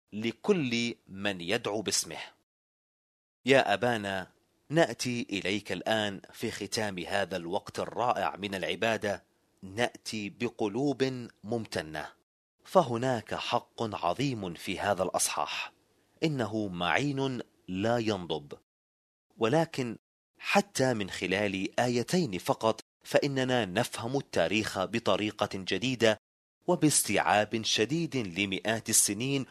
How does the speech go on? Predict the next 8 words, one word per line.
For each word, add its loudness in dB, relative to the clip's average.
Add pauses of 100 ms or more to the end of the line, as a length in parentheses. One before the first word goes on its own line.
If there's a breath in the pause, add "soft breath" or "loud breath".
(140 loud breath)
وأجيال 2 (120)
من -2
الرفض 0
للمسيح. -4 (640)
والآن 4 (220)
نحن 0
نفهم -2
السبب، -2